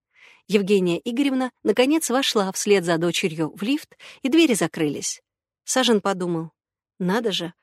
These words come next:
она помнит, как его зовут, а говорят, у женщин, тем более у замужних, короткая память".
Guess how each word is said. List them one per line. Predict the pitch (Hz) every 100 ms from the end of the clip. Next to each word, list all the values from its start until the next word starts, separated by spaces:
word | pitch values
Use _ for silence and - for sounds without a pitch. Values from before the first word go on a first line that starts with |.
| _ -
она | - 202 202 -
помнит, | 254 285 277 269
как | - 202 -
его | 214 180
зовут, | 180 190 170 147 - _ _ _ -
а | 170
говорят, | 185 190 240 202
у |
женщин, | 165 240 269 - 175
тем | 165 175
более | 170 175
у | 165
замужних, | 170 175 240 233 190 -
короткая | - 190 156 - 190 202
память". | 196 160 147 - -